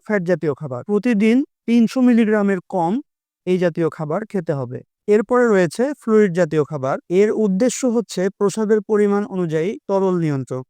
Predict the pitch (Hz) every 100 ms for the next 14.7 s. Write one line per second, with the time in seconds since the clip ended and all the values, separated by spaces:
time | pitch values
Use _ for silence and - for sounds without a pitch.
0 | _ 196 226 226 247 240 226 185 233 277
1 | - 220 208 190 156 - 147 143 123 127
2 | - 190 240 240 208 262 - 254 208 269
3 | 226 233 220 214 - 214 214 214 220 226
4 | 202 190 180 208 285 214 - 202 202 170
5 | 156 135 123 131 - 180 180 170 240 208
6 | 226 196 240 233 175 190 180 190 202 190
7 | 202 196 190 185 - 202 - 202 214 -
8 | 220 208 196 165 160 180 170 139 170 -
9 | 190 185 175 160 160 147 185 240 180 151
10 | 135 123 120 202 208 _ - 208 220 254
11 | 262 233 190 - 294 - 220 220 - 208
12 | 190 156 - 147 143 127 151 208 190 254
13 | 240 208 247 - 254 208 196 220 202 196
14 | 196 - 196 190 165 -